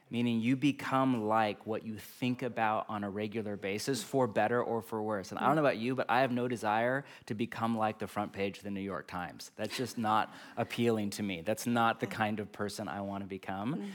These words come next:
Speaker 1: So there's a measure of responsibility where we stay up to date on the world, but there's also a measure, a greater measure of responsibility where we have to curate the inputs, inputs into our mind through news, social media, entertainment, Netflix, all we have to,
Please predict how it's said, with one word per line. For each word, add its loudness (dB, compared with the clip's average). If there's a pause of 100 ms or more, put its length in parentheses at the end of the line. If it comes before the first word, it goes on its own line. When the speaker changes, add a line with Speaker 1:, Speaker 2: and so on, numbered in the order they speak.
(140)
Speaker 1:
So -6
there's 4
a 2
measure 2
of -2
responsibility 0
where 0
we -4
stay -2
up -2
to -14
date 0
on -4
the -4
world, -2 (280)
but -4
there's -2
also 2
a 2
measure, 0
a -10
greater 4
measure 0
of -8
responsibility -8
where -6
we 0
have -2
to -8
curate 0
the -2
inputs, -4
inputs -4
into -4
our -4
mind 0 (280)
through -6
news, 2
social -2
media, 0
entertainment, -4
Netflix, -2
all 0
we -2
have -8
to, -2